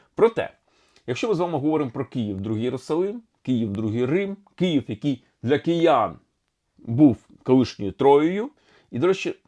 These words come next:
чому Троя? Тому що були руїни, були печери, були вали, і, між іншим, в Києві залиш-, біля Києва залишався топонім, відомий сьогодні киянам як Троєщина. Е, Троя, Троєщина,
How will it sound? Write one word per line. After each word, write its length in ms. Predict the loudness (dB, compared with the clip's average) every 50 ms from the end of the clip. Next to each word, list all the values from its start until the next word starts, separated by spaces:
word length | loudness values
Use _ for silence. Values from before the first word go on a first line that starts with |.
| _ _
чому 240 | -10 -6 -4 -4
Троя? 400 | -4 -2 -2 -2 -2 -2 -4 -8 -12 -20 -20 _ _
Тому 180 | -10 -8 -8
що 200 | -8 -6 -6 -6
були 260 | -2 2 2 4 4 4
руїни, 560 | 2 2 0 0 -2 -4 -4 -6 -6 -8 -12 -16 _ _ _ _ _ _ _ _ _ _
були 220 | 2 4 4 4 4
печери, 500 | 2 0 -6 -6 -4 -4 -2 -2 -2 -2
були 280 | -4 -4 -2 -2 -2
вали, 400 | 0 0 2 2 2 2 0 -4 -6 _ _ _ _ _ _ _ _ _
і, 120 | -4 -2
між 260 | 0 0 -2 -4 -6 _
іншим, 420 | -6 -6 -6 -6 -8 -10 -10 -10 -10 _ _ _
в 240 | _ _ -20 -20 _
Києві 420 | -6 -6 -6 -4 -6 -6 -6 -6
залиш-, 360 | -4 -4 -4 -4 -4 -6 -8 -14
біля 260 | -8 -6 -2 -2 -2
Києва 380 | -4 -4 -8 -6 -6 -4 -6 -4
залишався 440 | -6 -6 -6 -6 -8 -8 -8 -10 -6
топонім, 600 | -6 -6 -8 -4 -4 -4 -4 -2 -4 -8 -8 -6
відомий 340 | -6 -2 -2 -2 -2 -2 -8
сьогодні 360 | -8 -8 -6 -6 -6 -8 -10
киянам 380 | -10 -6 -6 -6 -6 -6 -6
як 120 | -8 -8 -8
Троєщина. 840 | _ -2 -2 0 0 0 -2 -4 -6 -8 -12 -14 -16 -16 -18 -20 -20 _ _ _ _ _ _ _ _ _ _ _ _ _ _ _ _ _ _ _ _
Е, 440 | -6 -4 -2 0 0 2 0 0 -2 -4 _ _ _ _ _ _ _ _ _ _ _ _ _ -20 -20 _
Троя, 380 | _ 2 4 6 6 6 4 2
Троєщина, 920 | -2 -2 0 2 4 4 4 4 2 -2 -6 -8 -8 -8 -6 -6 -8 -8